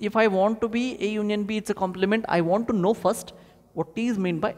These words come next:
A union B, means what is the diagram of A union B.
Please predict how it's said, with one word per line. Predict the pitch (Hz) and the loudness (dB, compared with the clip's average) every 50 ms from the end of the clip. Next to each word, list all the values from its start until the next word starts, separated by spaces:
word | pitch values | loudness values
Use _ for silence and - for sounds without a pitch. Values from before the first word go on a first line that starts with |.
| - | -6
A | - 147 | -4 -2
union | 139 131 123 120 117 107 | -2 -2 -2 -2 -2 -4
B, | 101 104 107 - - | -6 -10 -12 -8 -4
means | 165 214 240 226 - - | -2 -2 -2 -2 -4 -6
what | - 143 143 143 | -2 -2 -2 -2
is | 170 190 | 0 -2
the | 190 180 | 0 0
diagram | 156 139 131 131 147 156 - - | 0 0 0 0 -2 -4 -4 -2
of | 165 220 311 - - - - - | -2 -2 -2 -4 -10 -14 -6 -4
A | 175 | -2
union | 165 147 135 127 120 120 110 | 0 0 0 0 0 -2 -2
B. | 107 104 110 | -4 -8 -12